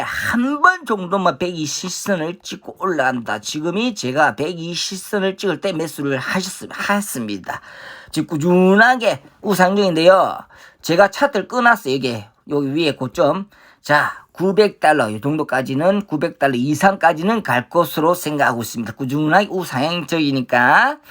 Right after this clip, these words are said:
어, 에스엠에이 가지고 있는 사람 쫄지 말고 계속, 어, 계속 들고 가십시오. 혹시 매수하시고 싶은 분은 팔백 달러 이하에서는 매수를 하시기 바랍니다.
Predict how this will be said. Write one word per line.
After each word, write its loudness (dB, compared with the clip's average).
어, 6
에스엠에이 2
가지고 2
있는 -2
사람 2
쫄지 2
말고 -2
계속, -6
어, 0
계속 -8
들고 -2
가십시오. 0
혹시 -4
매수하시고 2
싶은 -10
분은 0
팔백 0
달러 4
이하에서는 2
매수를 -2
하시기 -4
바랍니다. 4